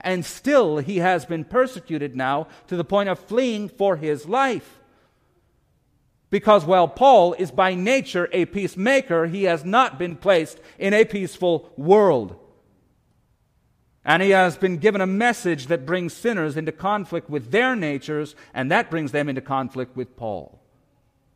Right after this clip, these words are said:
There is only one way for Paul to guarantee peace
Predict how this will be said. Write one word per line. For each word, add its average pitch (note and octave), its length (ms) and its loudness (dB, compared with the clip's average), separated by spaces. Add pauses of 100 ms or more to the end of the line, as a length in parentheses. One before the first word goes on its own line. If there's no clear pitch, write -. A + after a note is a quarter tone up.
(800)
There F#3+ 240 4
is A3+ 140 4
only G#3+ 240 -2
one E3+ 240 -6
way C3+ 240 -4
for G#2+ 160 -12
Paul C3+ 260 -4
to - 80 -16
guarantee C3+ 580 -8
peace G2 460 -14